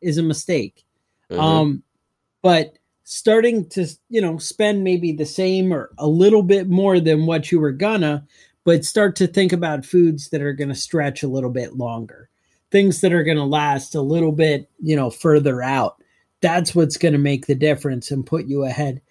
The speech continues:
Speaker 1: That's what's gonna make you prepared. And that's,
Speaker 2: Mm-hmm.
Speaker 1: that's really why, you know, we do all this. This is why we plan.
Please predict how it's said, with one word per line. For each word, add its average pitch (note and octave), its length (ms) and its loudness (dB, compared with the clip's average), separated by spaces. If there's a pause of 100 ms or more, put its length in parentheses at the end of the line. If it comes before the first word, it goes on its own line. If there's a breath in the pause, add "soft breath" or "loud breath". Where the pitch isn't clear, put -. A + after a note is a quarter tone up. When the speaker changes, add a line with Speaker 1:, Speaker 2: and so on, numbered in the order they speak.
(300)
Speaker 1:
That's E3+ 320 0
what's D3+ 200 2
gonna C#3 200 -2
make C3+ 300 -4
you A#2+ 240 -4 (100)
prepared. C3 640 -4 (420)
And D3+ 200 2
that's, E3 260 2
Speaker 2:
Mm-hmm. A#2+ 160 -4
Speaker 1:
that's F3 300 0
really D#3+ 300 4
why, C#3 520 0 (340 soft breath)
you E3 120 4
know, D#3 100 6
we D#3 160 4
do E3 240 4
all D#3 220 4
this. D3+ 320 0
This D3+ 240 -6
is D3 120 -8
why D#3 200 -2
we D#3 160 -2
plan. D3+ 520 -4